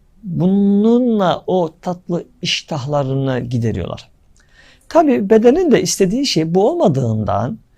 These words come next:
o tatlı iştahları hiçbir şekilde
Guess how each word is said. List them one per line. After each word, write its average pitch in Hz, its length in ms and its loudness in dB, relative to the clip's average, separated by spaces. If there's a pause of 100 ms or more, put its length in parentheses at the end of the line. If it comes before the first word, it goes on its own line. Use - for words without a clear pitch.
(360)
o 294 200 2
tatlı 220 400 -2
iştahları 131 920 0 (340)
hiçbir 254 560 -2
şekilde - 500 -2